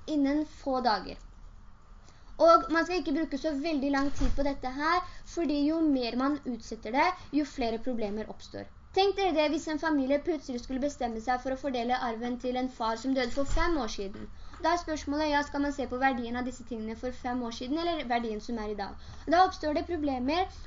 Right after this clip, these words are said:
og det er derfor Nabi sallallahu alaihi wa sallam har sagt at man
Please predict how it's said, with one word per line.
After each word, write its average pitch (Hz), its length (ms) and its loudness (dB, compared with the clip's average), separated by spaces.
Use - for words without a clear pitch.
og 285 160 2
det 311 60 6
er 311 120 4
derfor 285 400 2
Nabi 285 320 2
sallallahu 262 640 0
alaihi 254 260 -4
wa 247 200 -4
sallam 226 260 -8
har 240 160 -6
sagt - 640 0
at 285 140 -2
man 370 140 2